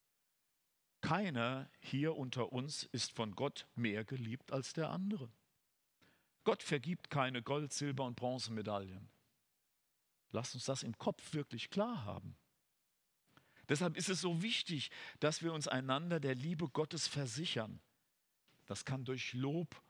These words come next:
und Ermutigung geschehen. Das ist beides ganz, ganz wichtig und sollte an erster Stelle stehen, weil es aufbaut und Wertschätzung dem anderen gegenüber ausdrückt. Wir nehmen ja Dinge,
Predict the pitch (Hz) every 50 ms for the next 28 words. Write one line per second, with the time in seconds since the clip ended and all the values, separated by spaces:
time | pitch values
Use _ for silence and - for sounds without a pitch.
0 | _ _ - 143 131 123 139 127 135 160 180 170 - 117 104 - 110 104 95 101
1 | - - - 95 92 90 92 - - - - - - 143 165 170 - - - 147
2 | 170 190 190 214 196 - - - - - - - 214 - - - - - - 240
3 | 233 - - - 196 - - - - - 208 151 151 147 143 - 127 156 160 175
4 | 170 147 156 160 - - - 147 156 170 180 220 - - 202 180 - - - 175
5 | 185 185 175 - - 147 143 131 127 - - - - - - - _ - - 165
6 | 180 165 - - - - 190 220 240 247 254 220 - - - 147 131 127 139 -
7 | - 156 151 139 139 135 135 170 226 262 - - - - 127 117 - - 127 123
8 | 110 120 113 - 120 120 117 110 107 107 104 107 - 110 117 - 90 98 92 90
9 | 98 95 - - - - - _ - - - _ _ _ _ _ _ _ _ _
10 | _ _ _ _ _ _ _ _ _ _ _ _ _ _ _ _ - _ - 127
11 | 147 160 170 175 180 175 165 160 160 143 131 117 165 180 214 220 220 208